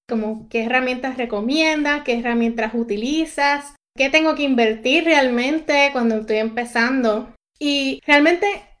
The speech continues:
yo siempre, ¿verdad? Les he dicho a ustedes que un negocio online, ¿verdad? No necesariamente se va a empezar con cero, siempre va a haber una inversión, pero sí podemos comenzar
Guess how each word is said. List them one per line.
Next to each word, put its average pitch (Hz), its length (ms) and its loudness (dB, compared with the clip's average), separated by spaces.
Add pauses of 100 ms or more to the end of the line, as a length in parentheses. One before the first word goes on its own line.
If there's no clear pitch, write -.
(140)
yo 262 360 0
siempre, 320 340 0
¿verdad? 285 240 2
Les 294 120 0
he 247 100 2
dicho 240 220 0
a - 20 -2
ustedes 269 600 0 (540)
que 240 720 4 (260)
un 285 280 0
negocio 339 420 0
online, 294 460 2
¿verdad? 254 420 0
No 247 380 0
necesariamente 302 640 -2
se 320 100 -4
va 262 60 6
a 247 60 0
empezar 269 360 -4
con 269 240 0
cero, 240 800 0 (180)
siempre 277 500 0
va 262 80 4
a 247 40 6
haber 247 160 2
una 247 120 -2
inversión, 226 840 -2 (640)
pero 262 560 4
sí - 220 -4
podemos 311 800 0 (140)
comenzar 302 680 0